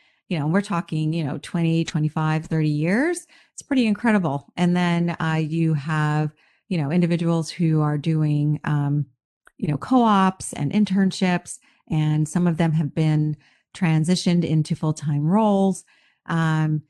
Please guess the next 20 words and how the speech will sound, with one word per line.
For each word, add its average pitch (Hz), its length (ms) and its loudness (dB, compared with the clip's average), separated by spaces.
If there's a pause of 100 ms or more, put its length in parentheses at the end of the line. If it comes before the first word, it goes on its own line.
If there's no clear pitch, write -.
(360)
you 233 140 4
also 294 220 0
have 302 160 -2
a 311 40 2
lot 240 280 2
of, 240 360 -4
uh, 185 280 -2
hourly 202 480 0
and 185 120 -2
part-time 190 520 -4
employees 180 580 -4
that 165 120 0
are 160 100 0
very 240 380 -2
important 220 500 -4
to 175 220 -4
our 160 160 0
service 180 600 -4
delivery, 165 640 0 (460)
um, 151 400 0